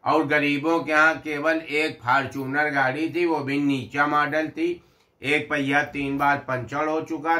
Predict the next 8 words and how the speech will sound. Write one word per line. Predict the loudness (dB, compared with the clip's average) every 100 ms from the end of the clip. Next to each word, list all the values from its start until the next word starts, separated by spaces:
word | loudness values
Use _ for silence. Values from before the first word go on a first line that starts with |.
| 4
था। | 2
उसी | 2 -6 0 0
फॉर्च्यूनर | 2 4 4 0 -8 -2 -2
से | -2 -6 -6 -8 _ _ _
बेचारे | -6 2 6 6 4 0 -4 _ _ _
स्कूल | -8 -4 2 2 4
जाते | 4 4 2 -6
थे। | -6 -12